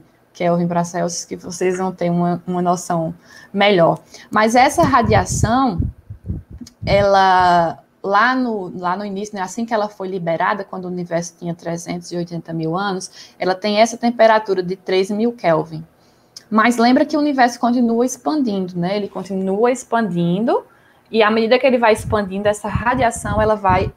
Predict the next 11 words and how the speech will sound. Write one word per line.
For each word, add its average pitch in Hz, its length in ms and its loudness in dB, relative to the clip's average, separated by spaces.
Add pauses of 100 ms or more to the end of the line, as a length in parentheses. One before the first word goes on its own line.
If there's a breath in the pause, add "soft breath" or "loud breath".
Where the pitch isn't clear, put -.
(600)
esfriando, 196 720 -2
né? 170 160 -2
Vai 190 160 -4
diminuindo 208 560 -4
essa 240 140 -4
temperatura. 202 800 -2 (380 soft breath)
Então, 226 320 2
essa 247 160 2
radiação 247 420 4
aqui 226 160 -2
que 214 420 -2